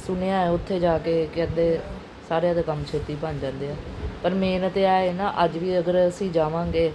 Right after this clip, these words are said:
ਤੇ ਮੇਨ ਉਹਨਾਂ ਨੇ ਸਭ ਤੋਂ ਪਹਿਲੇ ਟੈਸਟ ਕਰਾ ਕੇ, ਟੈਸਟ ਕਰਾਉਣ ਵਾਸਤੇ ਹੀ ਕਹਿਣਾ ਹੈ ਕਿ ਟੈਸਟ ਕਰਾਓ, ਅੱਜ ਦਵਾਈ ਤੇ ਮਿਲ ਨਹੀਂ ਜਾਣੀ। ਗੱਲ ਤੇ ਉਹੀ ਹੈ ਕਿ ਦੋ ਗੇੜੇ ਲੱਗਣੇ ਹੀ ਪੈਣੇ ਆ। ਤੇ ਫਿਰ ਰਿਪੋਰਟ ਦਾ ਚੱਕਰ ਹੈ, ਹੁਣ ਰਿਪੋਰਟ ਕਦੋਂ ਦੇਣਗੇ, ਕਦੋਂ ਨਹੀਂ ਦੇਣਗੇ,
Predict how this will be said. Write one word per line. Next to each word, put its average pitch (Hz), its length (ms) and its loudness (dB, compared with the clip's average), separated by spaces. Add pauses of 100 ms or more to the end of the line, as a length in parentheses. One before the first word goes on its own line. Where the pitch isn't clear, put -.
(440)
ਤੇ 156 80 2
ਮੇਨ 175 380 0
ਉਹਨਾਂ 170 200 0
ਨੇ 170 100 0
ਸਭ 165 140 2
ਤੋਂ 165 160 -2
ਪਹਿਲੇ 160 220 0
ਟੈਸਟ 160 320 -2
ਕਰਾ 160 280 0
ਕੇ, 151 440 0 (240)
ਟੈਸਟ 170 280 0 (340)
ਕਰਾਉਣ 160 260 2
ਵਾਸਤੇ 160 260 -2
ਹੀ 165 200 -2
ਕਹਿਣਾ 156 240 0
ਹੈ 156 80 -4 (380)
ਕਿ 175 60 0
ਟੈਸਟ 165 300 2
ਕਰਾਓ, 156 320 4
ਅੱਜ 165 140 2
ਦਵਾਈ 165 300 4
ਤੇ 156 140 -2
ਮਿਲ 151 220 -2
ਨਹੀਂ 156 160 -4
ਜਾਣੀ। 147 280 -2 (480)
ਗੱਲ 165 180 8
ਤੇ 180 120 -2
ਉਹੀ 180 240 4
ਹੈ 185 100 0
ਕਿ 180 100 -4
ਦੋ 165 220 4
ਗੇੜੇ 165 260 4
ਲੱਗਣੇ 147 320 0
ਹੀ 156 60 -4
ਪੈਣੇ 139 380 -6
ਆ। 143 40 -6 (640)
ਤੇ 175 60 4
ਫਿਰ 175 200 4
ਰਿਪੋਰਟ 165 420 2
ਦਾ 160 220 2
ਚੱਕਰ 156 400 0
ਹੈ, 151 180 -4
ਹੁਣ 165 120 -2
ਰਿਪੋਰਟ 170 500 4
ਕਦੋਂ 180 440 0
ਦੇਣਗੇ, 175 460 0
ਕਦੋਂ 165 240 2 (100)
ਨਹੀਂ 170 160 -2
ਦੇਣਗੇ, 165 500 -2